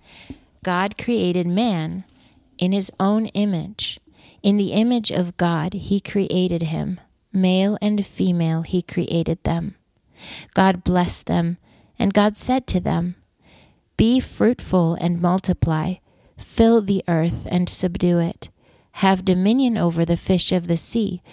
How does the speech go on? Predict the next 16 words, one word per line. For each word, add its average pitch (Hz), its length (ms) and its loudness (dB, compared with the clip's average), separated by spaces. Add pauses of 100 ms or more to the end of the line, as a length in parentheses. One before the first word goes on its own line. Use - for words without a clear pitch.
(380)
over 190 260 2
the 180 120 2
birds 196 400 2
of 196 160 -2
the 202 120 2
sky, 165 520 -2 (400)
and 180 200 4
over 190 400 4
every 190 340 2
living 196 420 2
thing 165 440 -2
that 170 180 -4
moves 160 480 0
on 165 160 0
the 175 180 2
earth. 175 380 -4